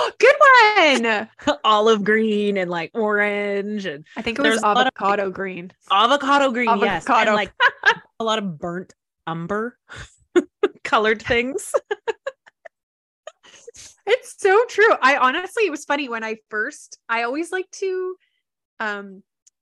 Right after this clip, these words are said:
Speaker 1: like, sit and ponder my biases, my
Speaker 2: Mm-hmm.
Speaker 1: biases <laughs> before I look into something. And I could think of nothing for the nineteen seventies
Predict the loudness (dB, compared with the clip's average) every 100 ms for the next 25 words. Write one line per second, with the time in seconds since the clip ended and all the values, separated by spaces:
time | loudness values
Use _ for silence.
0 | _ _ _ _ _ _ _ _ _ -8
1 | -8 -8 -10 -8 -6 -6 -4 -2 0 0
2 | 0 -4 -2 -2 -2 -6 -6 -8 -8 -18
3 | -20 _ -14 -12 -6 -6 -6 -8 -10 -10
4 | -12 -20 -20 -20 -20 -20 -14 -12 -10 -10
5 | -10 -12 -14 -16 -12 -2 -2 2 2 4
6 | 0 -4 -18 -10 -2 -2 -2 -2 -2 -2
7 | 0 0 0 -4 -14 _ _ -4 -2 -2
8 | -6 -10 -10 -12 -12 -12 -14 -14 -12 -12
9 | -12 -12 -8 -8 -6 -8 -6